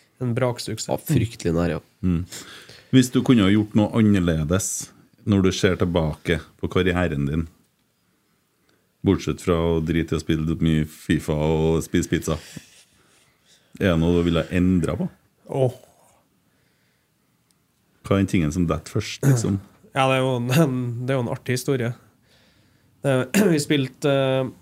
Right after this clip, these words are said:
Speaker 1: bort, eh, i Europacup. Siste kampen borte mot, eh, Dnepro, Dnepropetrovsk i Ukraina. <laughs> Allerede ut av gruppa,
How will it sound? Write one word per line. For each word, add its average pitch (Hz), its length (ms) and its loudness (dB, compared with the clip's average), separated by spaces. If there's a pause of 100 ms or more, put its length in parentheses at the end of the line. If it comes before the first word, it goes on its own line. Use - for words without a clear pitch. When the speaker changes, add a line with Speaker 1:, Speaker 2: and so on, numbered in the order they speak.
(240)
Speaker 1:
bort, 151 360 -4
eh, 143 320 0
i 143 100 -2
Europacup. 123 840 0 (520)
Siste - 520 -4
kampen 117 420 0
borte 143 260 0
mot, 117 280 -2 (160)
eh, 120 580 -2
Dnepro, 117 640 0
Dnepropetrovsk 123 1120 -6 (240)
i 147 100 0
Ukraina. 127 420 0
<laughs> - 1700 -10
Allerede 127 400 4
ut 127 280 -2
av 143 120 2
gruppa, 139 360 0